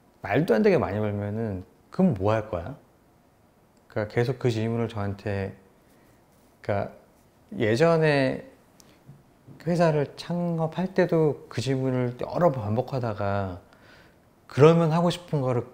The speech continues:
지금 해야지"라고 한 게 매거진 비랑 뭐, 뭐 가방도 만들고 식당도 만들고 한 거고요.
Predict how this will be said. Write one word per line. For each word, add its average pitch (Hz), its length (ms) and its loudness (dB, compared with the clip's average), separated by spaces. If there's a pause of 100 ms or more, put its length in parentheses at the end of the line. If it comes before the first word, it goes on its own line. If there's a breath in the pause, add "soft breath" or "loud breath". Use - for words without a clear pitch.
(360)
지금 131 400 4
해야지"라고 110 640 0
한 117 220 -2
게 101 260 0
매거진 104 400 -2
비랑 95 520 -6
뭐, 87 320 -10 (460 loud breath)
뭐 92 200 -12
가방도 117 420 0
만들고 90 360 -4
식당도 180 420 -2
만들고 95 300 -6
한 131 160 -8
거고요. 98 520 -8